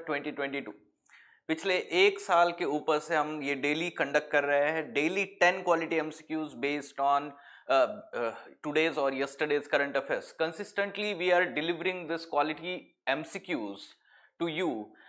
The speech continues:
and the compilation of all these M C Qs is also being made as a magazine, monthly magazine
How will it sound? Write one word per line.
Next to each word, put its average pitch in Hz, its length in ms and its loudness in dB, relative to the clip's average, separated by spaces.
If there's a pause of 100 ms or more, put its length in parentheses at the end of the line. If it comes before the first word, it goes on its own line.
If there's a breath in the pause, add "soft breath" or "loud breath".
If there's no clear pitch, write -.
(120 loud breath)
and 160 380 6
the 165 60 0
compilation 214 680 2
of 196 100 -2
all 170 220 6
these 180 160 -2
M 160 180 0
C - 120 -14
Qs 170 320 -4
is 151 120 -2
also 135 420 0
being 156 260 -2
made 156 380 2
as 139 120 -2
a 139 60 -4
magazine, 123 580 0
monthly 143 340 -2
magazine 147 560 0